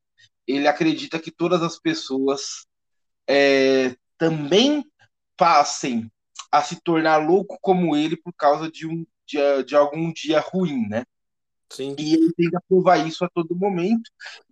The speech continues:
Speaker 1: Por isso que, se o Batman, de fato, mata ele, é a vitória pra ele,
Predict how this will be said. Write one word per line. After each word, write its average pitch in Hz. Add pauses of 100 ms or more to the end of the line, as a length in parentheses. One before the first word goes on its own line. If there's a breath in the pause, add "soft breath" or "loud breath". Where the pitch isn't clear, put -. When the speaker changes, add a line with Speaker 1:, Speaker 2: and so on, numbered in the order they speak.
Speaker 1:
Por 160
isso 180
que, 190 (380 loud breath)
se -
o 254
Batman, 147
de 131
fato, 127
mata 143
ele, 156 (920 loud breath)
é 143
a 156
vitória 165
pra 202
ele, 143